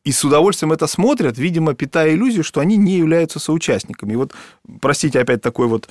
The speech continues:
но это именно ответ на ваш вопрос. Я говорил о том, что, безусловно, человек должен понимать, что он является соучастником в этот момент. Когда он, а, наблюдает какие-то там сцены насилия, специально снятые для кого-то, да, а, вот, и так, он является соучастником с нравственной точки зрения.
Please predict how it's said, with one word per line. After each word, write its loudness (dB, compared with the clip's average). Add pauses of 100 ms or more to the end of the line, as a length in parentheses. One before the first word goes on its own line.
(260)
но 2
это 0
именно 2
ответ 2
на 0
ваш 0
вопрос. 0
Я 2
говорил 2
о 0
том, -2
что, -4
безусловно, 0
человек -2
должен -4
понимать, -2 (160)
что -4
он 4
является 2
соучастником -8
в -10
этот -16
момент. -10 (420)
Когда 2
он, 0 (220)
а, 0
наблюдает 2
какие-то -4
там -4
сцены -2
насилия, 0
специально -2
снятые -2
для -2
кого-то, -2
да, -4 (380)
а, 0
вот, -2
и -2
так, -2
он 2
является 0
соучастником -6 (420)
с -10
нравственной 0
точки -8
зрения. -6